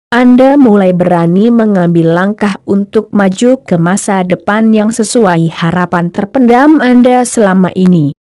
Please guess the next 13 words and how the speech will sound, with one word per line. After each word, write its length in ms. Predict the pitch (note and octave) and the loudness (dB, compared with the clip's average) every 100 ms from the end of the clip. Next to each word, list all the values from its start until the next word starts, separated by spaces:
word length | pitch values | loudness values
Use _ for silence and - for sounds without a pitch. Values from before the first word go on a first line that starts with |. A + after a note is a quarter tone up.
| _ _ - | _ _ 0
Ini 400 | B3+ B3+ B3+ C4 - | 4 4 4 2 0
adalah 480 | G3 F#3+ F3+ F3 F3 | -2 0 0 0 0
waktu 640 | F3+ F#3+ E3 - G3+ G#3 | -2 -2 -4 -2 0 0
yang 160 | F3+ F3+ | 0 -2
tepat 480 | F#3 - D#3+ D#3+ - | -6 -6 -6 -6 -4
untuk 480 | C4 B3+ B3+ A#3+ A#3 | 0 0 -2 -6 -2
membuktikan 800 | G#3+ G3 F#3 - G3+ - B3 C4 | 0 2 0 -4 -8 -4 -2 -2
tingkat 480 | C4 A#3 A3+ G3 G3 | -2 -4 -2 -4 -4
kreativitas 1120 | - G3 D#3 F3 - B3 A3+ G#3 E3+ E3 - | -6 -4 -4 -4 -2 -2 -2 -2 -2 -4 -4
dalam 480 | - F#3 F#3 F#3+ G3+ | -2 2 2 2 0
pekerjaan 800 | C#4+ C#4 C4 A3+ A#3 G#3+ E3+ F3 - | -2 -2 -2 0 0 -2 -4 -6 -2
Anda, 320 | G3+ G#3 G3+ | 0 2 0
Pisces. 880 | G#3+ G3 - - D#3 D3 - - | -2 -4 -6 -6 -6 -6 -10 -18